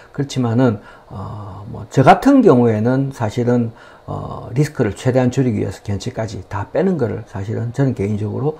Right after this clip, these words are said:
선호를 하고 있습니다. 자, 여기 보시면은, 어, 견치를까지, 이제 견치를 남겨놓고 뒤쪽 이빨을 다 뺐는데도 불구하고 이렇게 목구멍 안쪽으로,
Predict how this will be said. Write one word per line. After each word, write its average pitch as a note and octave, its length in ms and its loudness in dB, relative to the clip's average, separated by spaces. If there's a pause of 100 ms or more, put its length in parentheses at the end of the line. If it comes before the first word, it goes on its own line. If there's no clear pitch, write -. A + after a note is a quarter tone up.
(160)
선호를 A2+ 420 -4
하고 A2 280 -2
있습니다. A2 440 -2 (340)
자, D#3+ 120 4
여기 A#3 160 10
보시면은, E3+ 720 4 (280)
어, A#2+ 500 0
견치를까지, D3+ 840 4
이제 B2+ 160 2
견치를 C#3+ 440 4
남겨놓고 C#3+ 540 2
뒤쪽 D#3 300 0
이빨을 E3 300 2
다 A2+ 180 -2
뺐는데도 D#3 560 2
불구하고 B2 760 2 (280)
이렇게 A#2 340 -4
목구멍 A2+ 460 -2
안쪽으로, C#3+ 920 2